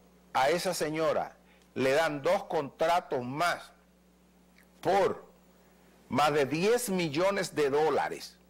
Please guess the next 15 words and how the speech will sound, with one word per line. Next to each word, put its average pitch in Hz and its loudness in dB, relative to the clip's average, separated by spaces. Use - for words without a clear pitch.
léase, 135 0
eh, 117 0
quinientos 170 2
millones 151 0
de 135 2
pesos - -2
para 151 4
suplir 165 0
A 170 2
C - -4
treinta 151 0
y 131 0
R 160 0
C 151 0
dos, 147 2